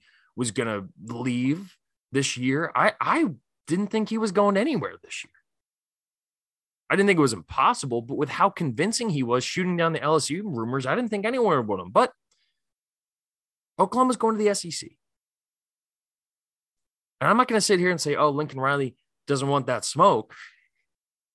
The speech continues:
But Lincoln Riley probably doesn't want that smoke. And you know what? I don't blame him. Why the hell would you? You know how hard it's gonna be in the S E C now? L S U just finished last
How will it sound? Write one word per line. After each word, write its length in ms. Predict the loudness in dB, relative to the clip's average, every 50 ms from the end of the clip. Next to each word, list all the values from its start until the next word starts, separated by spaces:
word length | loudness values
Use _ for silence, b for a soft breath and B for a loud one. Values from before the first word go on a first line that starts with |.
| _ _ _ _ _ _ _ _ _ _ _ _ _ _ _ _ _ _ -18
But 100 | -10 -8
Lincoln 220 | -6 -6 -4 -4
Riley 220 | -2 -2 -4 -4 -2
probably 240 | 0 0 2 2
doesn't 180 | 0 0 0 -2
want 140 | -2 -2 0
that 160 | -2 -2 0
smoke. 280 | 0 2 2 2 0 -2
And 80 | -4
you 80 | -2 -2
know 100 | 0 0
what? 180 | 0 -2 -2 -4
I 100 | -6 -2
don't 220 | -2 -2 -2 -4
blame 300 | -6 -4 -2 -2 0 0
him. 140 | -2 -4 -6 _ _ _ _ _ _ _ _ _ _ _ _ _ _
Why 240 | -4 -2 0 0 0
the 120 | 0 -2 -4
hell 340 | -4 0 2 4 4 4
would 320 | 4 2 0 0 0 0 -2
you? 140 | -8 -12 -14 _ _ _ _ _ _ _ _ _ _ _ _ _ _ _ _ _ _ _ _ _ _ _ _ _ _ _ _ _ _ _ _ _ _ _ _ _ _ _ _ _ _ _ _ _ _
You 100 | -2 0 2
know 80 | 2
how 180 | 2 2 0 -2
hard 400 | -2 -6 -8 -4 -2 -2 -2 -2
it's 140 | -2 -4 -4
gonna 180 | -4 -4 -4
be 320 | -2 -2 -2 -2 -2 -4 _ _ _ _ _ _ _ _ _ _ _ _ _ _ _
in 100 | -4 -2
the 100 | 0 0
S 180 | 0 0 -2 -4
E 60 | -6
C 220 | -6 -6 -4 -4
now? 320 | -4 -4 -4 -4 -6 -8 -12 _ _ _ _ _ _ _ _ _ _ _ _ _ _ _ -2
L 160 | 2 2 2
S 220 | 2 2 0 -4
U 200 | -4 -2 -2 -2
just 280 | -2 -2 -2 -4 -4 -4
finished 380 | -4 -4 -2 -2 -2 -4 -6 _ -16
last 720 | -16 -8 -2 0 2 2 0 -2 -6 -10 -12 -12 _